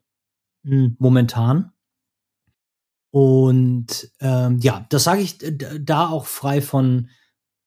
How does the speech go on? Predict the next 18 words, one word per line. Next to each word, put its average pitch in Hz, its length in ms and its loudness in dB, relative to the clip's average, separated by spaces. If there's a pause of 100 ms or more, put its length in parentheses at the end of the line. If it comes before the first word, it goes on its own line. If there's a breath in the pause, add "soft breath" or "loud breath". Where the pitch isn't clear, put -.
(120)
Scham. 123 680 -2
Ich - 180 -10
glaube, 165 240 0
ich 127 260 -6
würde 196 320 0
aber, 180 600 -4
es 120 180 -6
ist 135 120 -4
so, 175 160 -2
dass 202 260 -6
mein 131 540 -4 (500)
Roman 123 460 -2
fast - 420 -10 (280)
fertig 147 500 -8
ist 147 160 -6
und 127 120 -2
durch 139 240 -4
ist. 156 220 -8